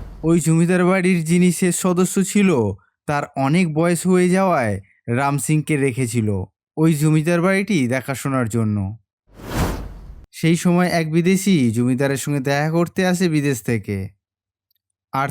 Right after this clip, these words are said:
তিনি এই মাকড়সাটি নিয়ে আসে। রাম সিং সুযোগ বুঝে ওই মাকড়সাটি চুরি করে আর বিদেশি ও জমিদারকে হত্যা করে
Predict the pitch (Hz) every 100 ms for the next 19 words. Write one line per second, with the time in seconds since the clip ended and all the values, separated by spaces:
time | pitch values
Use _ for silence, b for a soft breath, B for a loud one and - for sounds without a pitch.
0 | - 160 196 240 233 180 185 170 156 160
1 | 151 156 143 147 139 127 113 107 - 98
2 | 95 - - - - - - - - 110
3 | 135 160 - 202 190 190 185 208 180 208
4 | 208 170 113 151 151 147 - 170 - 180
5 | 196 135 120 156 156 147 131 107 95 -
6 | _ _ _ _ _ _ 135 135 113 123
7 | 139 202 214 220 190 180 202 208 202 214
8 | 208 220 139 123 123 147 - 143 120 104
9 | 92